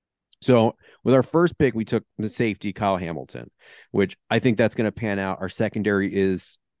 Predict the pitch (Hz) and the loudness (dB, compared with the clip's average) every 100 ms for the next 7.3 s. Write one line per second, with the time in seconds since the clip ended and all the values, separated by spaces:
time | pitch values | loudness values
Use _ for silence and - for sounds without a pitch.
0 | - 107 101 - 104 98 110 107 101 92 | -14 -10 -10 -6 -4 0 0 0 0 0
1 | 90 92 101 - - 104 101 95 - 92 | -2 -2 -4 -4 -10 -6 0 0 0 -4
2 | 92 92 90 90 87 98 92 87 92 92 | -2 -2 -4 -6 -8 -6 -6 -4 -2 -2
3 | 87 90 87 92 85 87 87 87 87 87 | -2 -6 -6 -6 -6 -6 -6 -6 -6 -6
4 | 82 - _ - 95 87 110 101 95 101 | -8 -10 _ -8 -8 -4 -4 -2 -2 -2
5 | 87 87 82 80 - _ _ _ - 110 | -4 -4 -8 -10 -16 _ _ _ -6 -2
6 | 98 - 87 - 90 87 82 76 80 78 | -2 -2 -6 -4 -6 -6 -6 -6 -8 -10
7 | 69 50 - | -10 -10 -16